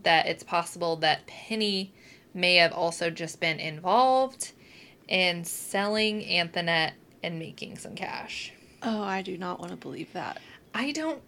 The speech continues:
Speaker 1: either, because I watched freaking Unsolved Mysteries, and her mom just seemed so, like, sweet and precious,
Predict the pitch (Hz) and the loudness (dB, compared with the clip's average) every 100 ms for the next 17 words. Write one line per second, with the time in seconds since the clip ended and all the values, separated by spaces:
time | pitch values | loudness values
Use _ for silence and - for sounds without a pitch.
0 | - 247 277 269 226 196 185 202 214 214 | -8 -4 0 4 4 4 2 2 0 0
1 | 202 196 185 240 269 277 - - - 240 | 0 -2 -4 -6 -6 -8 -10 -12 -8 -4
2 | 262 269 269 240 254 277 254 220 262 - | -4 -6 -8 -6 -6 -4 -4 -4 -6 -4
3 | 277 269 269 247 220 214 202 196 220 240 | -4 0 -2 -2 -4 -4 -4 -6 -4 -2
4 | 226 214 - 233 240 240 240 226 220 214 | -2 -4 -8 -4 -4 0 4 4 4 2
5 | 190 190 - 240 240 214 214 220 226 233 | 0 -6 -8 -4 -4 -4 -8 -8 -4 -4
6 | 220 | -4